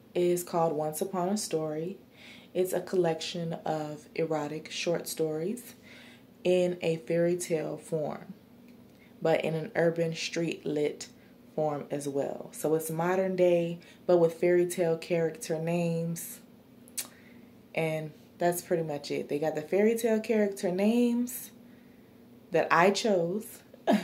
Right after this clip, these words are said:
<laughs> and they are in an urban setting, an urban fiction, street lit setting.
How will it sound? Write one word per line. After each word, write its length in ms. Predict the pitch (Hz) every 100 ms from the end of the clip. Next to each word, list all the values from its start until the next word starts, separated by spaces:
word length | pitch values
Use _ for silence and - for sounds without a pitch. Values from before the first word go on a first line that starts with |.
| 208
<laughs> 600 | 214 - - - - -
and 580 | 185 185 170 156 165 170 - -
they 220 | 175 175
are 80 | 165
in 220 | 170 170
an 160 | 165 -
urban 580 | 160 185 185 185 180 185 - - - - - - - - - -
setting, 520 | - - 170 143 147
an 120 | 147 -
urban 360 | 170 185 180 175
fiction, 760 | 180 175 - 175 170 165 165 - - -
street 380 | - - 185 165
lit 260 | 165 -
setting. 440 | - 156 - -